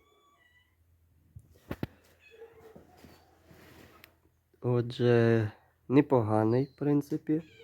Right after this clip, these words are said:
апарат. Правда, один помол і вже ось о заокруглюється. <clears throat> З'їдає зерно,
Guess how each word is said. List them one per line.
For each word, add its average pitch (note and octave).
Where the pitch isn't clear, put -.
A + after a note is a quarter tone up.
апарат. C#3
Правда, B2
один B2+
помол C3
і A#2+
вже B2+
ось A#2+
о B2
заокруглюється. A#2
<clears throat> E3+
З'їдає A#2+
зерно, A#2